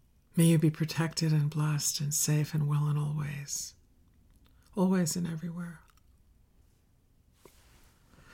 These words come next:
And then my attention is in the direction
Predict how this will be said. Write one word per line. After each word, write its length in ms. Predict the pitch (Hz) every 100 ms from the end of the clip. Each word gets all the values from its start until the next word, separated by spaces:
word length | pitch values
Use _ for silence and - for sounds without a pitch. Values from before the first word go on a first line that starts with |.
| - - - - - - -
And 160 | 190
then 400 | 214 254 247 - - - - - - - - - - -
my 400 | 180 190 190 202 -
attention 880 | 175 - 190 214 - - 180 156 - - - - - - - - _ - - - - - - - - - -
is 160 | 180
in 120 | 214 208
the 100 | 190
direction 920 | 180 175 180 185 - 196 165 170